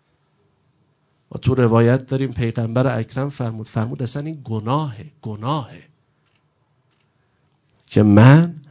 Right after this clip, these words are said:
غذا جلو کسی بذارم، حقیر بشمرم، بگم: «ببخشید خیلی کمه، خیلی بده، خیلی ناشایسته.»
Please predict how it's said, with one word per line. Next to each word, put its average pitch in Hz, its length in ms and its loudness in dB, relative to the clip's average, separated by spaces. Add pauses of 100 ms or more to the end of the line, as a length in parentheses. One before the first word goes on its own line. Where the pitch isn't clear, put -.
(220)
غذا 110 240 4
جلو 123 240 4
کسی 143 280 -2
بذارم، 151 640 2
حقیر 190 400 -6
بشمرم، 156 500 -12
بگم: 160 240 -12
«ببخشید 190 500 -10
خیلی 302 340 -10
کمه، 294 340 -14 (960)
خیلی 147 580 2 (680)
بده، 139 640 0
خیلی 123 320 -4
ناشایسته.» 113 840 -2